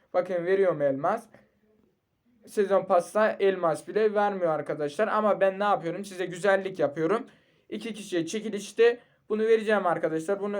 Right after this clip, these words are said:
aldığınızda toplamda bakın kaç elmas oluyor? On elmas burada veriyor. Yirmi elmas daha otuz. Burada otuz da veriyor. Altmış. Bir kırk da böyle veriyor. Yüz, yüz elli.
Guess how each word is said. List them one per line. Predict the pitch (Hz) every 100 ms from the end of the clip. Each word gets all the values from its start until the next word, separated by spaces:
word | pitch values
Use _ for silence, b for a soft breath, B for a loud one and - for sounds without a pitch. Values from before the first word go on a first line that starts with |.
| -
aldığınızda | 208 214 196 175 165 190
toplamda | 202 190 190 190 185
bakın | 185 185 175
kaç | 214 208
elmas | 180 156 143 -
oluyor? | 139 160 202 254 b b b b b _ _ _ _ _ _ _ _ _ _ _ _ _ _ _
On | 196 208
elmas | 202 190 214 214
burada | 208 202 180
veriyor. | 165 170
Yirmi | 180 196 180
elmas | 175 170 170 170
daha | 196 208
otuz. | 196 - 156 165
Burada | 190 190 180
otuz | 180 175 165
da | 156
veriyor. | 160 180 196
Altmış. | 185 180 156 165 - - _ _ _ _ _ 208
Bir | 202
kırk | 208 -
da | 190
böyle | 190 196 170
veriyor. | 165 175 208
Yüz, | 196 214 220
yüz | 185 196 185
elli. | 196 190 196 247 -